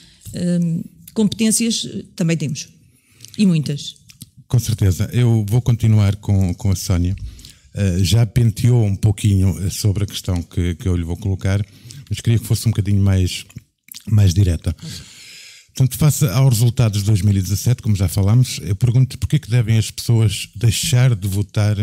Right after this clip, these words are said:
Speaker 2: no candidato do P S para votarem em si e o que é que em mais se destaca?
Speaker 1: Ó Jorge, por isso mesmo, pelo, pela vontade de mudar, pelo achar que sou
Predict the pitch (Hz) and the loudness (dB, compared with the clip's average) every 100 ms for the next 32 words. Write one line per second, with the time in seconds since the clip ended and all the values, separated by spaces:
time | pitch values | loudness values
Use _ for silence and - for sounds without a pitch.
0 | 98 104 95 104 95 98 90 98 98 107 | -2 -4 -2 -2 0 -2 -2 -2 0 0
1 | - - 101 92 - 98 90 85 - 113 | 0 -2 0 0 -2 0 2 0 0 0
2 | 123 - - - - 127 117 - 117 107 | 0 -2 -12 -18 -2 0 0 0 0 0
3 | - - 104 101 95 - 123 107 _ - | -4 -2 2 2 0 -6 -20 -20 _ -20
4 | - _ _ 104 101 95 92 - - - | -20 _ _ -4 -2 -2 -2 -4 -8 -10
5 | 92 - - 76 - - - - - _ | -8 -8 -6 -8 -8 -20 -20 -18 -18 _
6 | _ _ - 226 208 - 311 - 170 135 | _ _ -6 -2 -2 -2 -2 -2 -4 -6
7 | 135 113 - _ _ _ - 185 185 185 | -8 -12 -14 _ _ _ -6 -2 -2 -2
8 | 185 196 185 185 180 175 170 165 196 269 | -2 -2 0 0 -2 -2 -2 -2 -2 -2
9 | 233 202 170 135 - _ _ _ _ _ | 0 0 0 -8 -12 _ _ _ _ _
10 | 202 202 208 208 - 240 262 262 - 240 | -2 0 -2 -2 -2 -4 -6 -8 -6 -2
11 | 247 269 - - _ - - 233 247 | -2 -2 -8 -20 _ -6 -2 -2 -4